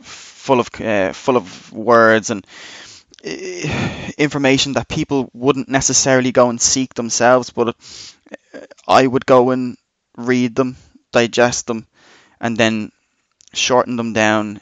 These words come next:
into a, a, an easy to consume, um, sizable, uh, piece of content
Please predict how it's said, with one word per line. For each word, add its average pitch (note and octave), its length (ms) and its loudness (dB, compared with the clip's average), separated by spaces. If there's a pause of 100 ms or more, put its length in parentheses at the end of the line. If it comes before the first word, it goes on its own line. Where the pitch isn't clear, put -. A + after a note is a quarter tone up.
into A2+ 360 -6
a, G2+ 280 0 (420)
a, F2+ 220 -4 (360)
an A#2+ 120 -8 (140)
easy B2 400 0
to - 180 -4
consume, A2 720 -4 (280)
um, G#2+ 560 -2
sizable, G#2 720 2 (560)
uh, F#2 340 0 (160)
piece G#2+ 240 -4
of F2+ 60 -12
content F#2+ 580 -8